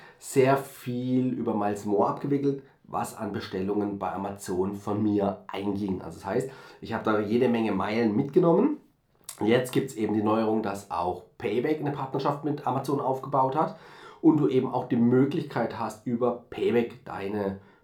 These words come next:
Punkte zu sammeln bei Amazon-Einkäufen. Also grundsätzlich mal eine gute Sache, denn du hast jetzt die Option A oder B. Und in diesem Video heute klären wir einfach,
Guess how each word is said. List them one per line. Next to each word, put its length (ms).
Punkte 300
zu 100
sammeln 380
bei 300
Amazon-Einkäufen. 960
Also 240
grundsätzlich 500
mal 120
eine 60
gute 180
Sache, 280
denn 160
du 120
hast 260
jetzt 240
die 160
Option 480
A 200
oder 120
B. 260
Und 320
in 80
diesem 240
Video 260
heute 260
klären 400
wir 100
einfach, 440